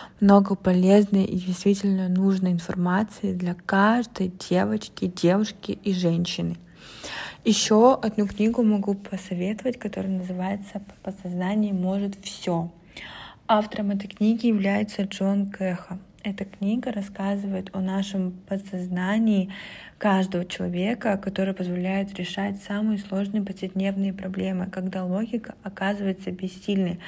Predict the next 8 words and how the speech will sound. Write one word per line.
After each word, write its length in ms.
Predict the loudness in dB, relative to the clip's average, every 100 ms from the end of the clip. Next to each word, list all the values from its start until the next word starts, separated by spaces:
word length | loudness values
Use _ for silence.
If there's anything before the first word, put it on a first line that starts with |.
| -14 -14 -8
разработанная 880 | -2 -2 -2 -2 -2 0 0 0 -2
автором 400 | -4 -6 -6 -4
этой 200 | -4 -6
книги 460 | -8 -2 0 0 -2
программа 540 | -6 -6 -4 -2 -2
поможет 480 | -2 -2 -2 -2 -4
вам 240 | -2 -2 -4
активизировать 800 | -10 -8 -8 -6 -6 -4 -4